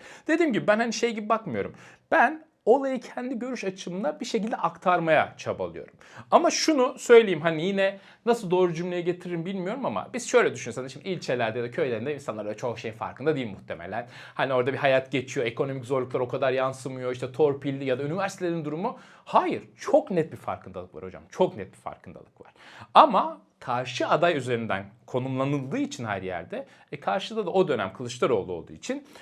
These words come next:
kimsenin oy vermek içinden gelmediğini çok net şekilde görüyorsunuz. Ben burada farklı adayları da söyledim. Mesela dedim ya, sadece Kılıçdaroğlu şey değildi ki, Recep Tayyip Erdoğan değildi ki. Hani Sinan Oğan da vardı. Başka adaylar da vardı. Hani niye onlar o zaman oy vermediniz? Orada da şunu söylüyorlar. "E, ona versek,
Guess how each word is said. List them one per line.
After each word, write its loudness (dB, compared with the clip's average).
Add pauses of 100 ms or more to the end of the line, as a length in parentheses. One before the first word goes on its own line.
(120)
kimsenin -4
oy 0
vermek -4
içinden -10
gelmediğini -4
çok -6
net -10
şekilde -10
görüyorsunuz. -4 (220)
Ben 8
burada 4
farklı 10
adayları 8
da -2
söyledim. 0
Mesela 0
dedim -2
ya, 0
sadece 8
Kılıçdaroğlu 2
şey -2
değildi -8
ki, -6
Recep -6
Tayyip 0
Erdoğan -2
değildi -10
ki. -8
Hani -6
Sinan -4
Oğan 2
da 6
vardı. 0 (360)
Başka -4
adaylar 2
da 6
vardı. 4
Hani -2
niye 2
onlar 4
o -2
zaman -4
oy -4
vermediniz? -4 (300)
Orada 8
da 2
şunu -2
söylüyorlar. 0
"E, 4
ona 2
versek, 4